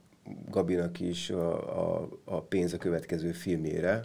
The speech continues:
hogyha nem Magyarországon élne. Itt semmilyen következménye nincsen, itt ez nem ér semmit, ez nem valuta. Ö, nem tudja elindítani, ugyanúgy nulláról kell, ö, ö, elkezdenie építkezni. És azért nagyon nehéz,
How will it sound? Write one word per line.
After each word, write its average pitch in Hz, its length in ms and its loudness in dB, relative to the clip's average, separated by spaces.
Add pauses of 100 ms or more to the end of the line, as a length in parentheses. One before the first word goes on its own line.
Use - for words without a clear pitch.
(140)
hogyha 92 200 -4
nem 85 140 0
Magyarországon 78 800 -4
élne. - 340 -4
Itt 135 360 2
semmilyen 101 400 4
következménye 82 680 0
nincsen, 98 600 -2
itt - 220 -8
ez 98 160 4
nem 107 200 4
ér 90 140 6
semmit, 87 340 -2
ez 87 80 0
nem 92 180 6
valuta. 85 480 0 (720)
Ö, 82 500 0
nem 104 320 4 (180)
tudja 90 300 2
elindítani, 92 760 4
ugyanúgy 95 320 6
nulláról 85 420 2
kell, 82 180 -4 (140)
ö, 80 180 -2 (920)
ö, 78 240 -2 (420)
elkezdenie 92 880 2 (960)
építkezni. 101 720 2 (840)
És - 140 -6
azért 143 340 8
nagyon 98 200 6
nehéz, 92 280 4